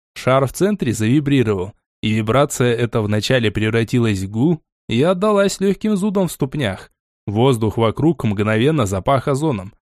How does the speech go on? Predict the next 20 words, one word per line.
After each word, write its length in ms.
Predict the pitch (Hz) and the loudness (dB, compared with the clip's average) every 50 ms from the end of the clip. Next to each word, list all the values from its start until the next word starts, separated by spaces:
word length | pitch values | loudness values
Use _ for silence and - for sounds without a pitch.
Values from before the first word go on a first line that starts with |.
| _ - | _ -2
а 240 | 110 104 110 123 127 | 0 2 2 2 2
шар 460 | 110 - - 123 120 123 135 147 156 | 0 0 2 4 4 4 4 2 2
налился 640 | 165 180 185 175 151 135 143 156 147 - - 175 165 | 2 0 0 2 2 2 2 0 0 0 0 -2 -2
тусклым 560 | - - 139 170 160 - - 180 175 170 156 | 0 0 0 0 0 -2 -2 -2 -2 0 0
голубоватым 720 | 156 156 160 160 151 151 143 131 131 135 139 135 147 147 131 | 0 0 0 0 0 0 2 2 2 2 2 0 -2 -4 -2
свечением. 760 | - 139 143 147 - - 127 107 101 98 95 90 95 90 - _ _ _ _ _ _ | 0 -2 -2 -2 -2 0 0 0 0 -2 -4 -8 -12 -16 -18 _ _ _ _ _ _
Точно 440 | - 117 131 135 120 - - 117 110 | 2 4 4 4 4 2 0 -2 -2
таким 420 | - - 104 92 - 117 139 165 | -2 -2 -4 -2 0 0 2 2
же 160 | 147 127 113 98 | 2 2 2 0
загорались 640 | 95 104 101 104 110 117 127 135 131 123 113 - | 0 -2 -2 0 0 2 2 2 2 2 0 0
коробки, 680 | - - 113 113 127 160 156 - - - - 98 113 - - | 0 0 2 2 2 2 0 -2 -8 -12 -12 -12 -12 -8 -4
или, 280 | 202 220 226 214 214 | -2 0 0 0 -2
как 260 | 196 - 190 190 - - | 0 0 0 0 2 0
их 140 | 185 - | 0 0
назвал 400 | 185 180 165 143 143 147 160 165 | 0 -2 -2 0 2 2 2 2
Фонарь, 460 | - - 156 135 123 127 135 151 139 - _ _ _ _ - | 2 0 0 2 2 2 0 -2 -4 -8 _ _ _ _ -12
щебеночный 800 | - - - - 185 175 185 180 180 180 180 - - 190 190 180 | -12 -6 -2 -2 0 2 2 2 4 2 0 0 0 -2 -2 0
сервак. 580 | - - 202 190 147 127 123 120 120 - - _ _ _ _ _ _ _ _ _ - | 0 0 0 2 2 2 2 0 -2 -4 -12 _ _ _ _ _ _ _ _ _ -10
«Можете 760 | 101 98 113 139 165 170 170 151 170 175 151 - 165 165 160 | -6 -4 -2 0 0 0 2 2 2 0 0 0 0 0 0
играться», 720 | 160 151 151 139 139 135 120 110 101 - - - 90 95 | 0 -2 -2 -2 0 0 0 -2 -4 -6 -10 -10 -12 -14